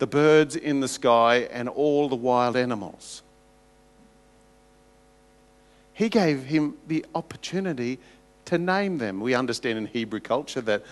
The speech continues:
the name was always a reflection of the, the, the, um,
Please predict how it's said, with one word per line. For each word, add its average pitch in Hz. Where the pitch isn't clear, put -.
the 120
name 113
was 113
always 110
a 107
reflection 107
of 101
the, 101
the, 95
the, 101
um, 98